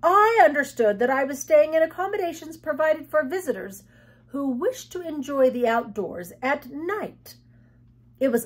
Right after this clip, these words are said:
uncomfortable and unsuitable for a lone female, and I refused to stay there any longer. I shall ask your aunt to find more suitable lodgings for me.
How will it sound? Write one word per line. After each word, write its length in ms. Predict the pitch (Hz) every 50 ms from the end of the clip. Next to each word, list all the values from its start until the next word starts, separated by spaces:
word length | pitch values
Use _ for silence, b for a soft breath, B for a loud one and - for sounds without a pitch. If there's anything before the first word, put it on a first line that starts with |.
| -
uncomfortable 920 | - 214 208 208 208 - 359 453 494 - - 453 440 453 440 453 453 453 b b b b b b b
and 300 | - 220 220 220 214 202 - - _ -
unsuitable 840 | 311 381 539 605 587 - - - - 427 415 262 240 - 180 165 175
for 140 | - - 247
a 80 | 240
lone 300 | 233 233 254 254 254 262
female, 520 | 247 - 349 370 330 226 175 170 185 208 - B B B B B B
and 220 | - 349 381 370
I 200 | 403 381 381 392
refused 680 | 403 415 427 403 381 - - 466 622 640 571 480 - -
to 100 | 392 370
stay 300 | 359 - 359 320 294 302
there 300 | 240 277 269 262 - - -
any 260 | 330 370 427 440 440
longer. 520 | 415 359 294 240 220 202 175 170 - - _ _ _ _ _ _ _ _ _ _ _ _ _ _ _ _ _ -
I 220 | - 359 427 453 440
shall 240 | - - 320 262 -
ask 360 | - 240 269 320 320 - -
your 220 | - 254 254 247 254 -
aunt 240 | 190 202 220 247 240
to 80 | 269
find 260 | 247 262 240 226 220 226
more 220 | 240 285 381 539
suitable 440 | 523 - - 403 370 370 359 349 311
lodgings 440 | 277 254 214 202 170 180 180 - -
for 120 | - 180
me. 240 | 180 180 220 196